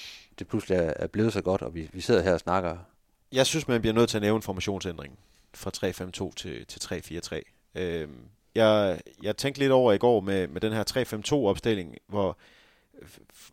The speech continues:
Speaker 2: øh, noget, det var faktisk noget, jeg fik at vide af Uwe Røsler for et par uger siden, at, at en af grundene til, at de skiftede formation, det var, fordi han nogle gange følte, at de var blevet presset for langt tilbage, selvom de havde to angriber. Så de to angriber havde for langt op imod modstanderens mål, for at holdet det skulle hænge sammen.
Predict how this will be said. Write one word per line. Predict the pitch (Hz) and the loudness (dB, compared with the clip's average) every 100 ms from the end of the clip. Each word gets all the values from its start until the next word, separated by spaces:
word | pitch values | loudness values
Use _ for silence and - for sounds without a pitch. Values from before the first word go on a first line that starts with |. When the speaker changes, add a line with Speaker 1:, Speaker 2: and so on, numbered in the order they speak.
| - | -8
Speaker 2:
øh, | 90 85 76 101 | -6 -6 -8 -2
noget, | 120 135 - | 2 2 0
det | - | 0
var | |
faktisk | 120 135 | 2 2
noget, | 139 | 2
jeg | 135 | 2
fik | 123 | 2
at | 107 | 2
vide | 127 | 2
af | |
Uwe | 120 104 | 2 2
Røsler | 101 147 - | 4 4 4
for | 95 98 | 2 2
et | |
par | - 113 | 2 2
uger | 139 | 2
siden, | - 131 127 | 2 0 -2
at, | 73 - | -6 -4
at | 117 123 | 2 4
en | 143 | 4
af | 131 | 6
grundene | 143 160 | 6 6
til, | 139 | 2
at | |
de | 120 | 0
skiftede | - 175 107 | -2 -2 -2
formation, | 117 107 139 127 | -2 -2 -2 2
det | |
var, | 117 | 2
fordi | - 135 | 2 0
han | 113 | 2
nogle | 123 | 4
gange | 113 123 | 6 4
følte, | - 127 143 | 4 4 4
at | 110 | 2
de | 117 | 2
var | 110 | 2
blevet | 107 | 2
presset | - 113 110 113 | 4 4 4 0
for | 117 | 2
langt | 143 151 | 2 2
tilbage, | 113 101 117 151 - _ _ - - - _ _ | -4 2 2 2 0 _ _ -20 -20 -20 _ _
selvom | - 165 127 | 4 6 6
de | 107 | 6
havde | 120 | 4
to | 151 120 | 6 4
angriber. | 139 117 92 - _ _ _ | 4 2 2 -2 _ _ _
Så | - 117 | -2 0
de | 107 123 | 2 0
to | - 147 | 4 6
angriber | 127 123 123 92 | 6 4 4 4
havde | 101 104 | 2 2
for | 113 | 2
langt | 127 113 | 2 4
op | 117 | 4
imod | 117 113 113 | 4 2 2
modstanderens | 110 135 110 104 98 | 2 2 0 -2 2
mål, | 151 110 87 | 2 2 -2
for | - 107 101 | -2 4 4
at | 85 | 4
holdet | 92 120 90 | 4 4 4
det | 95 | 0
skulle | - 90 | -2 -4
hænge | 92 | -6
sammen. | 92 120 107 | 0 0 0